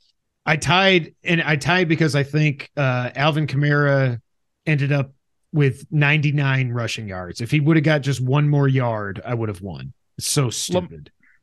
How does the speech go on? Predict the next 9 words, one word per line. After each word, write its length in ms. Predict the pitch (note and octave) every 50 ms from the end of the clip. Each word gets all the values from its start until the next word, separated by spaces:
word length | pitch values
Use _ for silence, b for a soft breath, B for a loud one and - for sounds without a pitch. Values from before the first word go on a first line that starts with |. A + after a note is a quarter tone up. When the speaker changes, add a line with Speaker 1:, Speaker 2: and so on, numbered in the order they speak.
| _ -
Speaker 2:
Lamar 480 | F#3+ F#3 G3 F#3 F3+ F3+ G3 G#3+ A#3 A#3+
did 240 | G3 G3+ F#3+ D3+ C#3
me 200 | C#3+ D#3 D3 C#3
really 580 | C3 C3 C3 D3+ F3 F#3 G3 G#3 G#3+ G#3+ G#3+
well 420 | G3+ F#3+ E3+ D#3 C#3+ C3 C#3+ A2+ C#3+
the 140 | D#3 D3+ -
first 320 | - E3+ D3 D3+ - -
couple 280 | - F3 D3+ - C#3 A2+
weeks. 580 | G#2 D3+ F#3 - _ - - - - - -